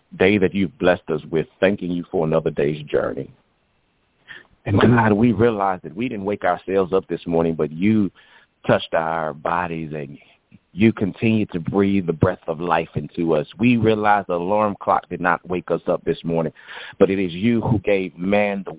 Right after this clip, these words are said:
wisdom and the knowledge to orchestrate and design the alarm. And Father God, we just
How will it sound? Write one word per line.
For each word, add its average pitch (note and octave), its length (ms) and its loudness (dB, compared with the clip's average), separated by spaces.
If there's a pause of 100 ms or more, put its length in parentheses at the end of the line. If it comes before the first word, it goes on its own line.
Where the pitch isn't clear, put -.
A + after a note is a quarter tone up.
wisdom F#2 420 0
and E2 140 0
the D2+ 60 -4
knowledge D#2+ 720 0 (1080)
to - 100 0
orchestrate F2+ 720 0
and C#2+ 100 -6
design D#2 540 -2
the C2 120 -8
alarm. B1+ 400 -6 (1200)
And - 100 -2
Father A2 240 4
God, G2+ 300 -4
we G#2 80 -8
just F#2 180 -14